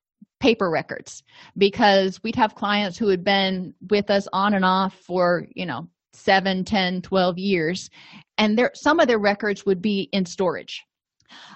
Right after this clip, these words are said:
Um, so we would, we would have to go to storage, and it would be something that we couldn't just produce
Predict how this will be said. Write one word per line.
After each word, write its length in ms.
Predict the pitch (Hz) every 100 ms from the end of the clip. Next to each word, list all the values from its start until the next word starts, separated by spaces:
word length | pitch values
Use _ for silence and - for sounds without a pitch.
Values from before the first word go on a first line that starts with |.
| -
Um, 480 | 202 196 175 143 98 _
so 180 | - 262
we 140 | 233 240
would, 160 | 220 - _ -
we 160 | 262
would 220 | 254 302 247
have 220 | 247 240
to 80 | 202
go 180 | 196 196
to 80 |
storage, 500 | 196 - 170 156 170
and 140 | - 208
it 140 | 190
would 340 | 190 220 240 202 _ _
be 120 | 202
something 400 | 196 208 175 190
that 100 | 185
we 100 | 185
couldn't 440 | 196 247 196 190 -
just 200 | 175 -
produce 600 | - 185 196 170 170 -